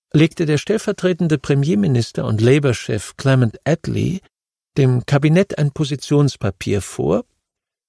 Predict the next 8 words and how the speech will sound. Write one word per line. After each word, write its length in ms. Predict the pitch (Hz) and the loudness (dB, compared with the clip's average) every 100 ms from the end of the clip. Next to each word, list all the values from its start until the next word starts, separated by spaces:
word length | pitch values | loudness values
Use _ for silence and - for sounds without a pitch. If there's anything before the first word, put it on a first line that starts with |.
| - | -2
in 160 | 147 147 | 2 4
dem 220 | 165 165 | 2 2
er 240 | 143 - | -2 0
eindringlich 840 | 151 202 175 110 98 101 92 - | 0 4 4 4 2 0 -2 -6
vor 240 | - 123 117 | -2 0 2
der 160 | 117 | 2
Illusion 720 | 110 117 107 107 147 165 131 95 | 2 2 0 0 2 4 4 2
warnte 640 | 101 123 143 - 180 | 0 2 0 0 -4